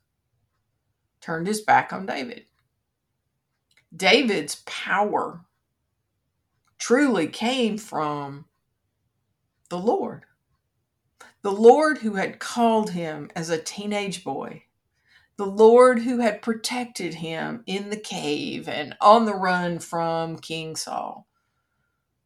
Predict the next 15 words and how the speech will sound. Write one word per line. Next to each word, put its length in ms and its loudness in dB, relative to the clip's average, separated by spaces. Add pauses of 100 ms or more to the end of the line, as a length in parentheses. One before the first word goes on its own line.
The 280 -2
Lord, 580 -4 (200)
God 540 4
of 220 -4
heaven's 420 -6
armies. 400 -8
Now, 100 -6
that's 300 6
one 240 2
of 60 -2
my 160 4
favorite 760 -6
titles 560 -4 (720)
of 480 0 (120)
God. 380 -2